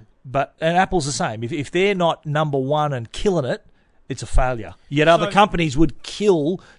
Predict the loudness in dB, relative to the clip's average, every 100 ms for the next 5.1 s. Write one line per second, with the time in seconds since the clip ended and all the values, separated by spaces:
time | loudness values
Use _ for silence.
0 | -12 -6 -4 -4 -4 -4 -4 -6 -8 -10
1 | -14 -20 -18 -16 -8 -2 0 -2 -8 -20
2 | -20 -16 -8 -4 0 0 2 2 2 -2
3 | -6 -6 -8 -4 -4 -6 -4 0 0 0
4 | -4 -4 -4 -8 -8 -10 -10 -10 -10 -10
5 | -12